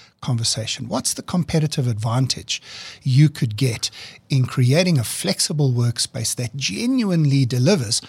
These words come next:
productivity, yes, but also this thing we've been talking about, but not getting, well-being?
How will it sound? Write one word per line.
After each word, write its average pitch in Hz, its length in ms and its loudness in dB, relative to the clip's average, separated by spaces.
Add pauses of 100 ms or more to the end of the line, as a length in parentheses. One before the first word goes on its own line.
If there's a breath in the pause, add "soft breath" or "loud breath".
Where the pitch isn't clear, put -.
(280 loud breath)
productivity, 156 720 -4
yes, 143 480 -2 (320 loud breath)
but 131 240 4
also 175 360 4
this 117 260 -2
thing 135 240 2
we've 120 200 2
been 117 160 -2
talking 131 440 0
about, 110 320 -4 (280 loud breath)
but 120 160 0
not 120 260 2
getting, 117 440 -2
well-being? 120 720 -2